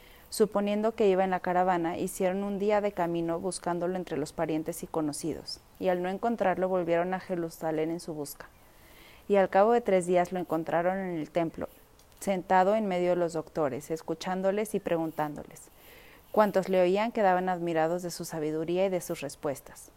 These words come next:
Al verlo se maravillaron y le dijo su madre, "Hijo, ¿por qué nos has hecho esto?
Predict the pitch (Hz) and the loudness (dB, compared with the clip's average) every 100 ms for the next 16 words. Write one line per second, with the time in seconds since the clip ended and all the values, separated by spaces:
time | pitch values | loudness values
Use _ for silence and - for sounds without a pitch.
0 | - 180 180 185 190 214 226 190 160 156 | -8 0 2 2 2 0 -2 0 0 0
1 | 160 165 165 170 196 - 185 170 165 165 | 0 0 0 -2 -4 -2 2 2 0 -6
2 | - 165 131 - - - - - - 208 | -6 -6 -6 -8 -16 -20 -20 -20 -8 -2
3 | 214 - 151 - 190 190 220 247 247 226 | -2 -2 -6 -2 -2 0 -2 -2 -4 -4
4 | 190 - 156 147 - 190 | -6 -4 -6 -6 -8 -10